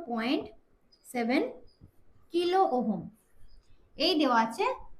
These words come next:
রোধকটির রোধের মান, এই দেওয়া আছে রোধকটির রোধের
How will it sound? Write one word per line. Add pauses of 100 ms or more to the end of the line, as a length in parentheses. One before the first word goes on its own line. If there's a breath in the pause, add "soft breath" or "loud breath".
রোধকটির
রোধের
মান, (1300)
এই
দেওয়া
আছে
রোধকটির
রোধের